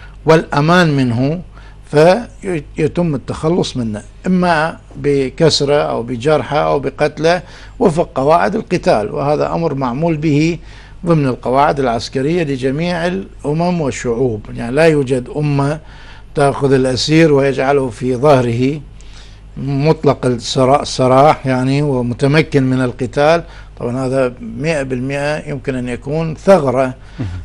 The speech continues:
Speaker 1: آه، يعني قتالية وليس موافق للسياسة العسكرية.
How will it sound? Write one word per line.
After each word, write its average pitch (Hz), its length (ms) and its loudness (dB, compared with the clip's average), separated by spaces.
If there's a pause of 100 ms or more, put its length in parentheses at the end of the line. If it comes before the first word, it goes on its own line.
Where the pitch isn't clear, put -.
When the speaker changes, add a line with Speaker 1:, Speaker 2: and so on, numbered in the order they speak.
(120)
Speaker 1:
آه، 120 720 -4
يعني 120 340 -6 (160)
قتالية 139 600 2
وليس 135 640 0
موافق 131 760 -2
للسياسة 139 640 -2
العسكرية. 123 840 -6